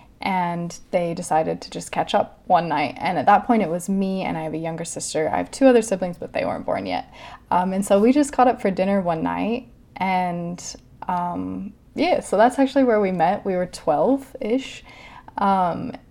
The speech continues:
and we didn't say much to each other at all. <laughs>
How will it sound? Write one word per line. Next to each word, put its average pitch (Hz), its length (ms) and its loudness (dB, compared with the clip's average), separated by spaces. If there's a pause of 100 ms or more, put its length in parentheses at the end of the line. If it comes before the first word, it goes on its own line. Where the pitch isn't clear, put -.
(120)
and 185 760 -2
we 190 200 0
didn't 226 260 2
say 254 180 0
much 196 320 2
to 233 100 -2
each 226 140 -2
other 214 220 2
at 190 240 -2
all. 247 500 6 (300)
<laughs> 214 100 2